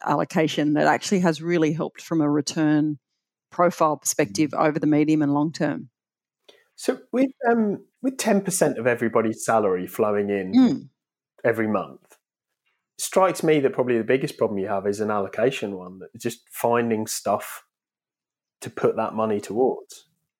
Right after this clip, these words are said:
Speaker 2: Is that fair?
Speaker 1: Not overly, and I, I don't mean, um, to, uh, make it sound particularly easy, but if you think about it, every, every night as you, um, see the assets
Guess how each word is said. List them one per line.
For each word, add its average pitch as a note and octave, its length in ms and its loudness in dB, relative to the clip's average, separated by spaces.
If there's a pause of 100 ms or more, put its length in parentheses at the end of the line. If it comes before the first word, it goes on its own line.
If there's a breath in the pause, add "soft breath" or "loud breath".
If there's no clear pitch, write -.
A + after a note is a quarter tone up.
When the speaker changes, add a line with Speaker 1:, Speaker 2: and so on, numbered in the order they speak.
(300)
Speaker 2:
Is - 80 -6
that - 180 -2
fair? D3 240 -4 (1800 loud breath)
Speaker 1:
Not C5 380 4 (120)
overly, F#3+ 460 6
and G#3+ 100 4
I, G3 180 4
I G3 120 6
don't F#3+ 300 2
mean, E3+ 340 2
um, E3 340 2 (380)
to, F3 360 4
uh, E3+ 200 2
make F#3 260 2
it F#3 80 0
sound F3+ 460 0
particularly E3+ 420 0
easy, E3+ 360 2
but F3+ 140 0
if F#3+ 120 -2
you A#3 80 0
think E4 240 2
about D#3+ 200 4
it, D3+ 80 2
every, F3 600 0
every D#3+ 280 2
night D#3 280 4
as D3+ 240 2
you, D3+ 420 -4
um, D3+ 300 0
see E3 280 2
the D#3 180 2
assets - 520 2